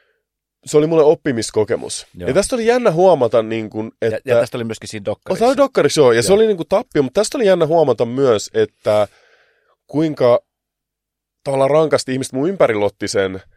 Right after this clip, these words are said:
Speaker 1: ja tavallaan oli silleen lohduttamassa, ja ne oli tavallaan tälleen tekemässä, ja kun mä olin melkein vaali-illan jälkeen niin kun shiftaamassa fokusta seuraavaan maalitauluun, koska tää on niin kun se, että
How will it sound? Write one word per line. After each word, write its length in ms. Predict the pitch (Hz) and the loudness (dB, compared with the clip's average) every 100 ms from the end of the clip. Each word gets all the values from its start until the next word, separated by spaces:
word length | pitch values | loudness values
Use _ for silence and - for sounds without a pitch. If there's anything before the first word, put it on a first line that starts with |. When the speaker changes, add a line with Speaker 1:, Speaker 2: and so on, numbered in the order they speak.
| _ _ 110 | _ _ -6
Speaker 1:
ja 60 | |
tavallaan 340 | 120 110 110 117 | 0 2 4 4
oli 160 | 123 | 2
silleen 240 | 117 113 123 | 0 2 2
lohduttamassa, 640 | 156 123 - 101 98 107 | 0 -2 -6 -6 -4 -4
ja 20 | |
ne 60 | 104 | -4
oli 100 | 104 | -2
tavallaan 340 | 113 107 101 | 0 0 0
tälleen 300 | 127 113 101 | 0 0 0
tekemässä, 580 | - 127 101 95 - 101 | -4 -4 -4 -4 -4 -4
ja 80 | 107 | -4
kun 100 | 110 | -2
mä 80 | 127 | 2
olin 120 | 127 | 2
melkein 300 | 117 110 117 | 2 0 0
vaali-illan 500 | 127 123 104 98 98 | 4 4 2 0 2
jälkeen 300 | 98 98 92 | 2 0 -4
niin 60 | 92 | -6
kun 80 | 95 | -12
shiftaamassa 600 | - 117 - 98 98 - | -10 -6 -2 -2 -2 -2
fokusta 380 | 117 107 - - | -2 -2 -6 2
seuraavaan 480 | 160 101 90 90 | 4 4 2 -2
maalitauluun, 520 | 101 101 95 85 95 113 | 2 2 2 -2 -2 -2
koska 220 | 131 180 | 2 2
tää 60 | |
on 60 | 165 | 4
niin 100 | 143 | 2
kun 80 | 127 | 0
se, 180 | 151 135 | 2 2
että 180 | - | -4